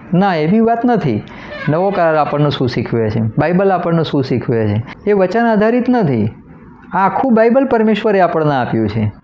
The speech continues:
Read it regularly. આમાંથી વાંચો. હું હંમેશા લોકોને શીખવું છું, બાઇબલ કેવી રીતે વાંચવું. એક ફકરો, એક અધ્યાય, એક પેજ ક્યારેય ના વાંચો,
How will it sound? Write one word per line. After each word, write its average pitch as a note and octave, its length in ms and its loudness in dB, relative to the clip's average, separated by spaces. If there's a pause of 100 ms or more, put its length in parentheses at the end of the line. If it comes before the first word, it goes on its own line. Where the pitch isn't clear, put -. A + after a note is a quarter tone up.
(340)
Read A#3 320 2
it E3+ 180 2
regularly. D#3 880 2
આમાંથી G3 340 0
વાંચો. A3+ 400 0 (680)
હું F#3 160 2
હંમેશા A3+ 340 2
લોકોને A3+ 360 2
શીખવું G#3+ 420 2
છું, B2+ 160 0
બાઇબલ F3+ 320 2
કેવી A#3+ 200 2
રીતે G3+ 180 2
વાંચવું. A2+ 460 -2 (440)
એક G3 260 2
ફકરો, G3 580 2
એક G3 240 2
અધ્યાય, E3+ 440 2
એક F3+ 440 0
પેજ F3+ 240 2 (200)
ક્યારેય G3+ 300 2
ના E3 160 2
વાંચો, A2 380 -2